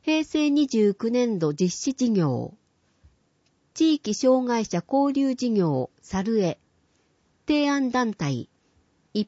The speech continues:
般社団法人、高等ウィズ。問い合わせ先、地域振興課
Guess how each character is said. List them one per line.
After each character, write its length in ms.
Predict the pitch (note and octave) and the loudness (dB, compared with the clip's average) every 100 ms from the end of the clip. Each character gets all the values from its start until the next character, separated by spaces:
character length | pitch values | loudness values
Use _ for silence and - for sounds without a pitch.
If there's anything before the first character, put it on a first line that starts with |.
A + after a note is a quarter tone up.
| - | -6
般 200 | C#4 C4 | -6 -2
社 140 | B3+ | 0
団 260 | A3+ A3 G#3+ | 0 0 -2
法 220 | G#3+ F#3 | -2 -2
人、 300 | D#3+ C3+ C3 - _ _ _ - | -2 -4 -4 -10 _ _ _ -2
高 240 | C#4+ C#4 | 2 2
等 360 | - A#3+ A3 - | 2 2 2 -2
ウ 60 | G3+ | -4
ィ 120 | D#3+ | -4
ズ。 180 | - - _ _ _ _ _ _ _ _ _ _ | -8 -18 _ _ _ _ _ _ _ _ _ _
問 180 | C4+ C4+ | 2 4
い 60 | B3+ | 2
合 60 | |
わ 80 | A3+ | -2
せ 120 | A3+ | -4
先、 420 | G#3 F#3 - D#3+ - _ _ _ _ _ _ | -8 -6 -4 -6 -6 _ _ _ _ _ _
地 220 | - D#4 D4 | 0 0 0
域 180 | A#3 | -4
振 300 | A3 A#3+ A#3 | -4 -2 -4
興 260 | - G3+ G3 | 0 0 0
課 280 | - E3 | -2 -6